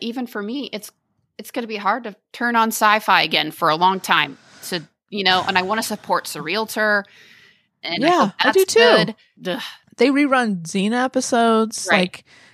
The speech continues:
Speaker 2: clearly they understand a part of their fandom. I mean, they did,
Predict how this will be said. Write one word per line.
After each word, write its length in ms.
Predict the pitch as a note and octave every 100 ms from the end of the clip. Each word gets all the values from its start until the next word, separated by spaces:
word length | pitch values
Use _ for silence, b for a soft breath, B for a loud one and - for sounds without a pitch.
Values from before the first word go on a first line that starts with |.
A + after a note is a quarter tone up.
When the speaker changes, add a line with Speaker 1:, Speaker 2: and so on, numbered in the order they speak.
| b -
Speaker 2:
clearly 420 | - F#4+ D4+ B3
they 200 | A3+ A#3
understand 880 | B3 G3 - G#3 G3+ F3 D#3+ E3 -
a 80 | F3
part 320 | F3 - G3+
of 100 | F#3+
their 120 | G3 D3
fandom. 480 | - C#3 E3+ A3 -
I 80 | G3
mean, 100 | G3
they 140 | G3
did, 340 | F#3 B3 A3+